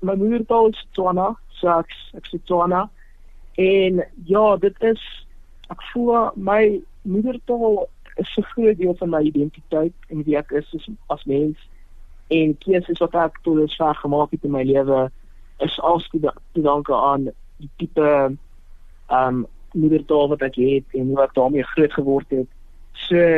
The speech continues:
ja, ek dink my, my ouers veral het groot klem geplaas op die feit dat hulle wil net hê ek moet gemaklik kan wees met my eie taal sodat ek kan aanbeweeg met ander tale en so aan.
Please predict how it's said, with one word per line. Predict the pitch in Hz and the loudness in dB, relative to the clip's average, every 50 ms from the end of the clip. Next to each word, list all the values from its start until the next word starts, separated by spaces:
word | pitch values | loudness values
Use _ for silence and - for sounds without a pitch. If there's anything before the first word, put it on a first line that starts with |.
| 151 - | 2 0
ja, | - 151 160 160 160 151 | 0 0 2 4 4 4
ek | 147 | 2
dink | - 175 175 175 - | 2 0 0 0 0
my, | 170 170 170 170 170 156 143 - 117 | 0 2 4 4 4 4 2 0 -2
my | 147 | -2
ouers | 156 - 180 180 175 170 - - | 0 2 4 4 2 0 0 -2
veral | - 160 - 156 165 160 | -2 0 2 2 2 2
het | 156 151 - | 2 0 -2
groot | - - - 175 165 160 - | -6 -6 -2 0 0 0 0
klem | - - 160 156 | 0 0 0 0
geplaas | 156 - 151 - 151 151 147 147 147 - | 0 -4 -6 -2 2 2 2 2 2 -2
op | 139 - | -8 -12
die | - 147 - - | -12 -14 -8 -2
feit | - 151 151 | 0 0 2
dat | 156 151 143 - - - - - - - - - - | 2 0 0 -2 -6 -16 -20 -20 -20 -20 -20 -6 -2
hulle | - 143 147 | 0 0 2
wil | 147 156 | 2 4
net | 156 151 147 143 | 2 2 4 4
hê | 143 143 135 | 4 2 2
ek | 139 - | 2 -2
moet | 160 147 | -6 -10
gemaklik | - - 156 151 165 165 - - 185 - | -10 -10 -6 -4 -4 -4 -4 -6 -6 -4
kan | 175 160 156 | -4 -4 -2
wees | 147 147 151 143 - - - - - - - - - | 0 0 -2 -2 -2 -6 -16 -20 -20 -20 -20 -16 -6
met | - 151 143 - | -6 -6 -4 -2
my | 151 147 - | -2 -2 0
eie | - 190 190 185 170 | 2 2 2 2 2
taal | - 170 156 147 143 139 - | 2 2 2 2 2 0 -2
sodat | - 160 156 147 - | -2 -4 -2 -2 -2
ek | - 156 147 151 - - - - - - - - - | -2 -2 -2 -2 -6 -12 -20 -20 -20 -20 -20 -14 -2
kan | - 156 143 | -2 0 0
aanbeweeg | - 156 156 156 156 147 147 147 147 147 143 - | 2 0 0 0 0 0 2 4 4 4 2 0
met | 151 143 - | -4 -4 -2
ander | 143 147 147 143 - | -2 -2 -2 -2 -2
tale | - 151 139 139 139 139 | 0 2 2 4 2 2
en | 139 143 | 0 -2
so | - - - 151 143 | -6 -6 -2 0 2
aan. | 127 - 127 131 131 131 - | 2 2 2 0 -2 -4 -10